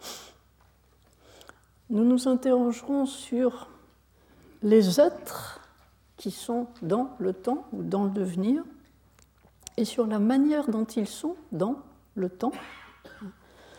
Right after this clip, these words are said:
Ces êtres, nous nous intéresserons sur leur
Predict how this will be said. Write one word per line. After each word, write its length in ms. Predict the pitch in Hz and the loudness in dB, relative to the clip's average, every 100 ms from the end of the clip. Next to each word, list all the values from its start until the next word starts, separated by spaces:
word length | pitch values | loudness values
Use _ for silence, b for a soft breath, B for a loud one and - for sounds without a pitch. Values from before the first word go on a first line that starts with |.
| B B B B B B _ _ _ - | B B B B B B _ _ _ -6
Ces 340 | - 247 262 | 2 2 4
êtres, 340 | 294 294 - 220 | 2 0 -6 0
nous 140 | 214 | 4
nous 240 | 220 220 247 | 4 4 4
intéresserons 640 | 240 247 233 226 - 247 | 2 4 2 2 2 0
sur 300 | 240 - 196 | 0 -2 0
leur 380 | 196 202 185 | 2 0 -2